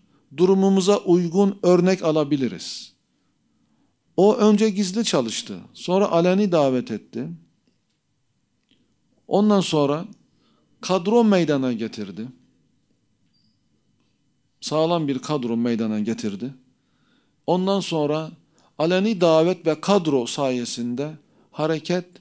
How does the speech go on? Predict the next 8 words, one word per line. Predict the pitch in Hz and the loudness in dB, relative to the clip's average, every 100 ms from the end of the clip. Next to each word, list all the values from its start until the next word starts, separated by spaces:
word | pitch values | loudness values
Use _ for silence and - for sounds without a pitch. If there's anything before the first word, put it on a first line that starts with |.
| _ _ | _ _
kitleselleşti. | - 165 156 151 151 139 127 - - 101 92 _ _ _ _ _ _ _ _ _ _ _ _ _ _ | -2 0 0 0 -2 -2 -4 -4 -8 -12 -16 _ _ _ _ _ _ _ _ _ _ _ _ _ _
Yayıldı, | - 147 151 123 107 101 | -4 0 2 2 -2 -4
herkes | 139 175 165 143 - | -2 -2 -4 -8 -6
duydu. | 113 98 90 - _ _ _ _ _ _ _ _ _ _ _ _ _ _ _ _ _ _ _ _ _ | -8 -8 -12 -16 _ _ _ _ _ _ _ _ _ _ _ _ _ _ _ _ _ _ _ _ _
Ve | 139 | -4
ondan | 190 196 233 | 0 2 2
sonra | 220 175 160 | 2 2 2
Allah | 190 175 151 170 | 2 4 2 0